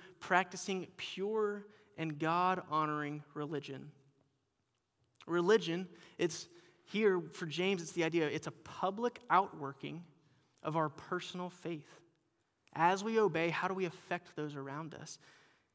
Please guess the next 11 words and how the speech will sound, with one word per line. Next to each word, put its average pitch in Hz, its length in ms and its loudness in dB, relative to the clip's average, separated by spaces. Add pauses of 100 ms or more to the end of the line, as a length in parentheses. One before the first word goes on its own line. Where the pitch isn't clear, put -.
(220)
And 160 100 -2
James 202 280 4
is 180 120 0
saying 175 240 0
that 165 160 2 (480)
we 170 120 0
should 160 300 0 (140)
reflect 165 640 -2
God's 175 340 2
character 147 540 -2
to, 156 280 -2